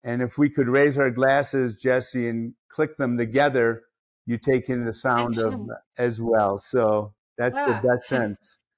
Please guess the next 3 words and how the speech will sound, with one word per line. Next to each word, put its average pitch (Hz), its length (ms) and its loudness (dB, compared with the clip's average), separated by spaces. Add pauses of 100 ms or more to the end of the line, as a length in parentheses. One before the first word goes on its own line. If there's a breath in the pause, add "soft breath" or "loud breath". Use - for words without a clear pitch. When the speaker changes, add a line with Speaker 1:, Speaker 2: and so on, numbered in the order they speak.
(460)
Speaker 1:
Happiness. 139 580 0
Speaker 2:
Agreed. 220 360 -14 (520)
Cheers. 220 600 -12